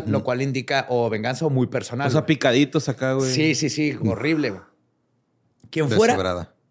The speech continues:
Speaker 3: Hawkeye, así.
Speaker 2: Chuck, ¿no? ¿No quisiste decir Chuck?
Speaker 3: Hawkeye, ¿no? El actor que le pasó la barredora de nieve por
Speaker 2: Ay,
Speaker 3: encima.
Speaker 2: güey, sí.
Speaker 3: Ese güey.
Speaker 1: El Jeremy Renner.
Speaker 2: Jeremy Renner.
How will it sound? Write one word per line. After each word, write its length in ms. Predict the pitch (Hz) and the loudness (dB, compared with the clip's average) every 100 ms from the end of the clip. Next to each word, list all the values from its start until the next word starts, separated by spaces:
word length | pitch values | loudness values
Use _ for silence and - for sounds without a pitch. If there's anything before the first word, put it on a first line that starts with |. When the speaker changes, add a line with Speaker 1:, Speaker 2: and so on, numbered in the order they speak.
| - - _ - - - - _ | -20 -20 _ -20 -20 -20 -20 _
Speaker 3:
Hawkeye, 600 | - 147 143 131 123 110 - | -6 -2 2 2 2 -4 -6
así. 220 | 107 - 110 92 - 113 - _ - _ _ _ _ - | -6 -4 -6 -6 -4 -4 -6 _ -20 _ _ _ _ -14
Speaker 2:
Chuck, 340 | - 202 - | -4 -4 0
¿no? 160 | 165 269 | 0 0
¿No 100 | 269 | 0
quisiste 200 | 240 240 | 0 0
decir 200 | 214 226 | -2 -2
Chuck? 280 | 320 349 - _ _ _ | -4 -6 -14 _ _ _
Speaker 3:
Hawkeye, 640 | - 170 - 135 139 110 - | -8 -6 -6 -4 -4 -4 -6
¿no? 180 | 135 147 | -4 -4
El 220 | 127 113 | -4 -6
actor 300 | 104 - 143 | -6 -4 -2
que 80 | 160 | -2
le 60 | 151 | -2
pasó 200 | 120 127 | -2 -2
la 80 | |
barredora 320 | 143 120 120 143 | -2 0 0 0
de 60 | |
nieve 220 | 131 131 | 0 -2
por 120 | 143 123 | -2 -4
Speaker 2:
Ay, 60 | |
Speaker 3:
encima. 200 | 120 143 | -2 -2
Speaker 2:
güey, 140 | 139 123 | -2 -4
sí. 360 | - 139 - - | -4 -10 -10 -10
Speaker 3:
Ese 220 | 113 123 | -4 -2
güey. 240 | 113 151 156 - _ _ - - _ - 120 _ - | -2 -2 -6 -10 _ _ -14 -12 _ -20 -20 _ -10
Speaker 1:
El 220 | 101 92 | -6 -4
Jeremy 320 | 101 104 107 | -2 0 0
Renner. 340 | 92 92 92 90 | -2 -4 -4 -4
Speaker 2:
Jeremy 380 | 120 120 117 120 | -2 -2 -2 -6
Renner. 320 | 107 104 | -8 -10